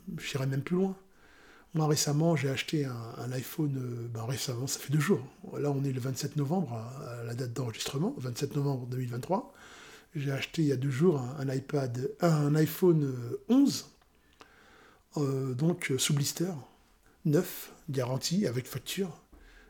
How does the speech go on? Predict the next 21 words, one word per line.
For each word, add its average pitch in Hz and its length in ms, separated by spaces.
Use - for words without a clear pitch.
Donc, 143 120
ja-, 156 120
neuf, 185 320
jamais 147 200
ouvert, 151 280
hein. 131 140
Donc, 147 260
euh, 120 140
l'iPhone 143 340
onze, 143 340
je 131 160
l'ai, 139 160
je 110 100
l'ai 147 80
même 143 180
pas 143 100
payé 147 400
deux 139 140
cent 156 120
quatre-vingts 151 380
euros. 165 240